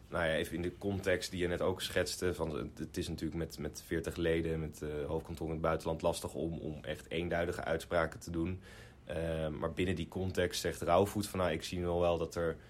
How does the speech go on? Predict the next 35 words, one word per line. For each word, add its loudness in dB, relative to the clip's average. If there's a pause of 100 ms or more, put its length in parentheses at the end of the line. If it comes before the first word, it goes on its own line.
(220)
wel -4
een 0
stapje 0
gezet -2
kan -2
worden 4
en 2
ik -2
wil 0
dat -2
samen 4
met 0
de, 0
met -4
de -2
vig -4
gaan -4
onderzoeken. 0 (500)
Ook 2
binnen 0
de 0
kaders 2
van -4
de, -8
van -6
de -6
mededingingswet, 2
want -2
ook -2
daar 4
zijn 2
echt -2
nog 0
wel, 4
eh, -2